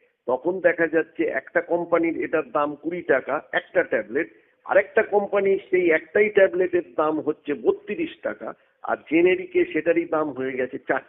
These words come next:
টাকা। এই যে এত বিস্তর ফারাক,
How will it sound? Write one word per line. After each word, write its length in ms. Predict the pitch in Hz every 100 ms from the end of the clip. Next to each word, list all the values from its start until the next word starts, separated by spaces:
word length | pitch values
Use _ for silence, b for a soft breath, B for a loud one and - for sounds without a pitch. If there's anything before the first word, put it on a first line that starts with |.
| -
টাকা। 260 | 95 - - _ _ -
এই 160 | 190
যে 200 | 202 208 - 135
এত 400 | 151 156 _ 226 226 226 - _ _
বিস্তর 640 | 190 - _ _ 214 214 - - 139
ফারাক, 420 | 165 135 -